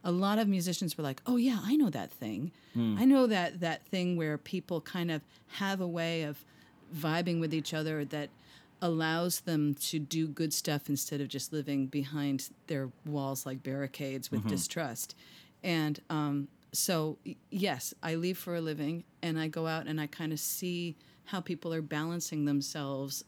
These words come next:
Speaker 1: against, you know, the elements and each other and, you know, how things are working socially.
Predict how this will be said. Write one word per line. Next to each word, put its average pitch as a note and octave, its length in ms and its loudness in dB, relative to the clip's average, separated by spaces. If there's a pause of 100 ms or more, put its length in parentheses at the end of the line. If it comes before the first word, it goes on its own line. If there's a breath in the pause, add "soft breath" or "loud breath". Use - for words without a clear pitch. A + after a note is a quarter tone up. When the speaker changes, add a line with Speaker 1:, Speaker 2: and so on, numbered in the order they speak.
(100)
Speaker 1:
against, D3+ 760 -4
you E3+ 140 -4
know, C3+ 240 -4 (100)
the D#3+ 120 -6
elements D#3+ 520 -2
and D3+ 100 -2
each C#3+ 180 -4
other D#3 360 -2
and, C3+ 180 -4 (100)
you D#3 160 -4
know, C#3 120 0
how E3+ 200 -4
things E3+ 300 -4
are D3 60 -4
working D3+ 340 -4
socially. C#3 680 -4